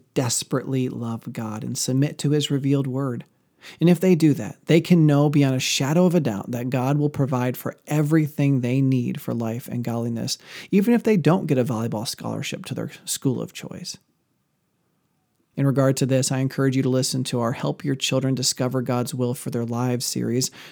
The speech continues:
which deals with them knowing for certain what God wants for their lives and even helps them determine what occupation God may have created them to fulfill. All of this to say, if you want to mess up sports in your family, all you have to do is teach your kids to raise their desires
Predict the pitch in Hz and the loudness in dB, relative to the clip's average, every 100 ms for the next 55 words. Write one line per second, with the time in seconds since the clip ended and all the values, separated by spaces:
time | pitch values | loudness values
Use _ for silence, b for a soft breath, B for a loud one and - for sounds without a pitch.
0 | B 156 - 160 170 170 151 151 143 147 | B 0 4 6 4 4 2 4 4 4
1 | 151 156 - 160 147 - - 185 202 147 | 4 2 2 0 2 2 4 4 4 6
2 | 139 131 131 127 127 127 131 135 - 127 | 6 2 0 2 2 2 2 0 -2 0
3 | 123 117 113 131 165 185 220 185 208 196 | 0 0 -2 0 6 8 8 4 0 -2
4 | - 175 156 - 175 151 139 135 131 127 | 2 4 4 2 2 4 4 2 0 -6
5 | - 214 208 139 123 123 120 123 120 117 | -2 0 0 0 0 0 2 2 0 -2
6 | - 131 135 120 113 - 127 - - 147 | -2 2 2 0 -4 -6 -10 -10 -8 -8
7 | - - _ _ _ _ _ _ _ _ | -10 -14 _ _ _ _ _ _ _ _
8 | _ _ _ - 165 160 156 - 127 - | _ _ _ 4 6 8 4 2 -4 -6
9 | - - B B B - - 165 147 151 | -8 -10 B B B -2 4 6 8 6
10 | 190 233 190 165 - 147 - - 127 123 | 4 4 4 4 0 -6 -6 -4 -4 -2
11 | 127 123 - 127 120 127 131 139 240 269 | -4 -4 -6 -6 -4 -4 -2 0 2 2
12 | 262 240 156 131 127 135 151 147 143 139 | 2 2 2 4 4 2 -4 -4 -4 -4
13 | 135 131 - 135 127 139 135 135 123 123 | -4 -4 -4 -2 0 0 0 -2 -2 -2
14 | 127 120 123 131 | -2 -2 -4 -6